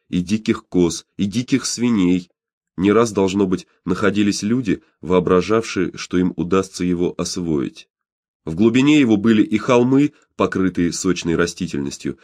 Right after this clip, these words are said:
и живописные долины, и рощи строевого леса, и однажды группа французов попыталась обосноваться на Романо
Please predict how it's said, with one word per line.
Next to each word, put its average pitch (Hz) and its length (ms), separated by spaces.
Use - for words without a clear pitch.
и 107 100
живописные 120 640
долины, 113 600
и 92 80
рощи 104 420
строевого 92 580
леса, 92 480
и 98 60
однажды 135 420
группа 135 340
французов 127 640
попыталась 147 580
обосноваться 135 760
на 90 160
Романо 127 440